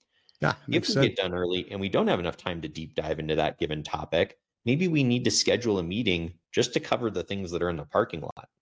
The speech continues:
Speaker 2: And that's fine. That's okay. But let's not let it sidetrack us from the topic at hand.
Speaker 1: You know, sometimes the boss goes off the rail too. So it, it would be important for the employees to be able to do that, not just the boss, right?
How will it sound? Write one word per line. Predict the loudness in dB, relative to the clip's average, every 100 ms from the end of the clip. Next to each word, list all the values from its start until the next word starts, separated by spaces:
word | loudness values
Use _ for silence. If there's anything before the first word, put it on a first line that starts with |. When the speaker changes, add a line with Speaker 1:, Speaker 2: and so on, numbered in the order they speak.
| _ -4
Speaker 2:
And | 0
that's | 0 -2
fine. | -2 0 0 -4 -12 -6
That's | 0 4 4
okay. | 2 2 2 2 -4 _ _ _ 0
But | 4
let's | 2 2
not | 0 2
let | 2
it | 2 0
sidetrack | 0 0 -2 -2 0
us | 0
from | -2 -6
the |
topic | -2 -2 -2 -4
at | -6
hand. | -10 -12 -14 -18 _ _ _ _ _ _ _ _ -20 -18 -18 0
Speaker 1:
You | 4
know, | 6
sometimes | 8 8 8 6
the | 4
boss | 4 4 4
goes | 2 2
off | 2 0
the | 0
rail | 2 2
too. | 2 2 4
So | 4 2 4
it, | 2 0
it | 0
would | 4
be | 6
important | 6 6 4 4
for | 0
the | 0
employees | 0 2 8 10 8 6
to | 2
be | 4
able | 4
to |
do | 4
that, | 6 4 2 -4 _ _ _ 2
not | 4 4
just | 2 2 2
the | 2
boss, | 2 2 0
right? | 0 2 0